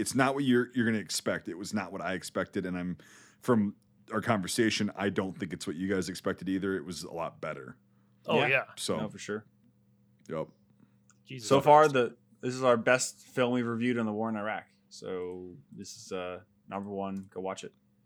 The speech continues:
Speaker 1: Yeah, and it's also
Speaker 3: Uh,
Speaker 1: really hard to watch. It's shitty. Like, it's
Speaker 3: Yeah.
Speaker 2: It is
Speaker 1: also
Speaker 2: not
Speaker 1: that,
Speaker 2: a
Speaker 1: that
Speaker 2: feel-good
Speaker 1: hour, hour
Speaker 2: movie.
Speaker 1: and forty minutes, it flies. You know, it's like
Speaker 2: Yeah.
Speaker 3: It does. Yeah.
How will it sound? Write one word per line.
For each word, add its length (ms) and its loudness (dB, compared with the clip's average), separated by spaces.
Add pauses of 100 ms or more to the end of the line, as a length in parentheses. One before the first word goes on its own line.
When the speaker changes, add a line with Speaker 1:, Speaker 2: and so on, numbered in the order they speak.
(240)
Speaker 1:
Yeah, 180 6
and 120 2
it's 140 -6
also 240 4
Speaker 3:
Uh, 100 -2
Speaker 1:
really 220 0
hard 180 2
to 60 -2
watch. 340 -2
It's 160 -12
shitty. 460 -2
Like, 240 -6
it's 340 -6 (420)
Speaker 3:
Yeah. 260 -6 (260)
Speaker 2:
It 100 0
is 80 6
Speaker 1:
also 220 10
Speaker 2:
not 100 12
Speaker 1:
that, 60 10
Speaker 2:
a 20 6
Speaker 1:
that 120 10
Speaker 2:
feel-good 260 8
Speaker 1:
hour, 120 8
hour 180 8
Speaker 2:
movie. 80 8
Speaker 1:
and 100 0
forty 240 6
minutes, 380 2
it 180 2
flies. 880 -2
You 140 -2
know, 100 0
it's 160 -2
like 160 2
Speaker 2:
Yeah. 200 4
Speaker 3:
It 100 -8
does. 480 -2
Yeah. 220 -8